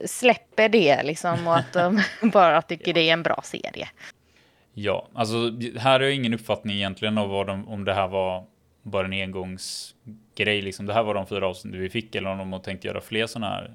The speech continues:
Speaker 2: Men
Speaker 1: Mm.
Speaker 2: återigen då, för min
Speaker 1: Det är
Speaker 2: del så
Speaker 1: sant.
Speaker 2: får de gärna göra mer ifrån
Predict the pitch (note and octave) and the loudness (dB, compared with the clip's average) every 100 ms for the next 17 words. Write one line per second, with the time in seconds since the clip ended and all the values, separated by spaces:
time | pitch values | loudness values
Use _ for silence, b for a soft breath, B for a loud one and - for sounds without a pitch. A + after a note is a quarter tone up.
0 | - G#2+ G2+ G2+ C#4 C#4+ A3+ G#2 F#2+ G#2+ | -12 -6 -6 -6 -8 -8 -6 -8 -4 -2
1 | A#2 G#2 A2+ A2 A2+ G2+ F#2+ F#2+ - G2+ | -2 -4 -4 -4 -2 -2 -4 -10 -8 -8
2 | G2 G2+ F#2+ F#2+ F#2+ b b b b b | -4 -2 -2 -4 -8 b b b b b
3 | _ C#3+ F#3 F#3+ A2+ F#2+ A2 G#2+ A#2 A2 | _ -2 0 0 0 0 0 -4 -4 -4
4 | G#2 | -4